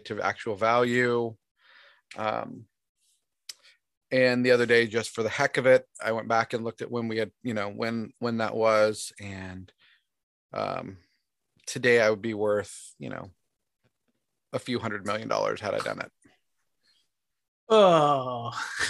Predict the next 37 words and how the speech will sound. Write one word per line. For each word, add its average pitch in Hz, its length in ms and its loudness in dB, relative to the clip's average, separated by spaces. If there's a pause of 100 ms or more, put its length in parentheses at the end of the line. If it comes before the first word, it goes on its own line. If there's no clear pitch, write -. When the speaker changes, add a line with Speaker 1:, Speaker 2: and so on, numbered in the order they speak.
(460)
Speaker 2:
<laughs> - 240 0
Speaker 1:
But 165 220 0
Speaker 2:
that, 220 460 8
Speaker 1:
it - 40 -16 (320)
Speaker 2:
that's 175 220 8
Speaker 1:
could've 214 120 10
Speaker 2:
your, 185 160 12
Speaker 1:
just 202 140 10
Speaker 2:
that's 202 160 12
Speaker 1:
as 175 80 8
Speaker 2:
your, 180 320 12
uh, 151 340 6
that's 160 240 2
your, 151 300 2
"I 147 100 4
got 143 200 -4
a 113 40 -8
rock" 113 480 -2 (140)
moment. 120 540 -4 (100)
That's 156 240 4
Speaker 1:
That, - 80 6
Speaker 2:
yours. 151 140 2
Speaker 1:
that 180 120 8
is, 175 240 4 (340)
Speaker 2:
<laughs> - 340 0
Speaker 1:
but 202 140 10
it, 196 100 2 (500)
you 208 140 0
know, 127 180 -2 (140)
I 143 60 -4
mean, 139 280 -4 (1300)
I 160 120 8
had 170 160 4
lived 170 200 4
through 165 120 4
the 151 100 0
tech - 280 2